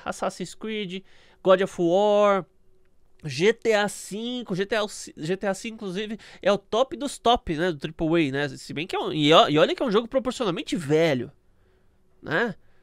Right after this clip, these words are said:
Mas enfim, a Rockstar, quando tá pra lançar, lança os jogos pauleiros. Red Dead Redemption dois é um jogo triple A. Red Dead Redemption, quando lançou, também foi triple A. G T A San Andreas, quando lançou, foi um triple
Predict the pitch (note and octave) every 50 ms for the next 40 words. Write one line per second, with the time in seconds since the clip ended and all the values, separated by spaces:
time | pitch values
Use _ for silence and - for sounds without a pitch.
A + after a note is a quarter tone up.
0 | _ _ _ _ - - - - - - - - - - - - - C3+ D3+ D#3
1 | F#3+ F#3+ D#3+ - E3+ D#3 C#3 C#3+ D#3+ - - - E3 E3+ F#3+ - G#3 G3+ G3 -
2 | G#3 G#3+ - A#3+ A3+ A3+ A3 F#3+ E3+ - - G3 G3 A3+ A3 F#3 G3+ B3+ C4 -
3 | - C#4 C#4+ C#4 B3 A#3 F3+ F3+ F3+ G3+ G3 - A#3 A3 G#3+ G3 G3+ F#3+ - -
4 | - - F#3 A3 A3+ G3 A3 G#3+ A3 G#3 G#3 G#3 F3 G3 G3 - - A3+ G#3+ G3+
5 | G#3 G#3+ A3 G#3+ G#3+ G#3+ G#3 G#3+ G3 - - - - - - - _ _ _ _
6 | _ _ _ - - - - - - E3 D#3 D#3+ E3 D#3 - - D#3+ - F3 E3+
7 | E3+ E3+ F3 F3+ F#3 F#3 F3+ F3 - - - - - - - G#3 B3+ B3+ G#3 F3
8 | D3 D#3+ G#3 A3 A#3 A3 F#3+ G3+ G#3 E3+ G3 G#3 G#3+ G3+ - - - F#3+ E3+ -
9 | F3+ E3+ E3+ E3+ D#3+ - F#3+ F#3 G3 F3+ D#3 F#3 G#3+ G3+ - - F3 F3 - -
10 | D#3+ - E3+ E3 D#3 E3 E3+ F3 F3 E3+ E3+ D#3+ - - - - - - F3+ A#3+
11 | C4 - G#3+ G3+ A3 A3 - B3+ A#3 A3 G#3+ A#3 B3 A#3+ A#3+ A3+ G#3 G#3+ G3+ -
12 | - A#3 G#3+ G#3+ G#3+ G3 E3 - - A3+ A3+ A3 - - A3+ A#3 A3+ G#3 F3 -
13 | F#3 F#3 - F3 D#3+ D3+ D#3+ F3+ F#3 F#3+ F#3 F#3 F3 -